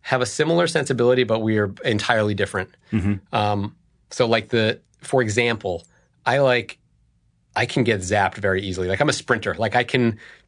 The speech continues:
Speaker 1: be in a meeting and I can be all in and I can be coming up with ideas. And then I, and then I, like, almost need, like, like, a kind of a regeneration period.
Speaker 2: Yeah.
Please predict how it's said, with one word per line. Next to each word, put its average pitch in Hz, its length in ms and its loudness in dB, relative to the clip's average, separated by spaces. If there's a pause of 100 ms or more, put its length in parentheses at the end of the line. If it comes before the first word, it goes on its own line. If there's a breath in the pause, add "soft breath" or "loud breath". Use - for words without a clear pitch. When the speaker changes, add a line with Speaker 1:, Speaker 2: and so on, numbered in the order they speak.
(120)
Speaker 1:
be 135 160 2
in 131 60 4
a 123 40 2
meeting 120 340 2
and 110 100 0
I 107 80 0
can 107 160 -2
be 104 240 0
all 117 360 2
in 117 160 2
and 110 120 0
I 107 60 2
can 110 120 -6
be 101 80 -4
coming 113 260 0
up 110 60 -4
with 113 80 0
ideas. 104 360 0
And 104 140 0
then 107 160 2
I, 104 240 -2
and 123 100 0
then 139 120 2
I, 120 120 0
like, 110 240 -2
almost 117 320 0
need, 107 280 0
like, 98 340 -2 (580 soft breath)
like, 110 200 -2
a 107 140 0 (140)
kind 110 220 0
of 98 100 -2
a - 40 -16 (120)
regeneration 110 800 0
period. 139 640 0
Speaker 2:
Yeah. 104 220 0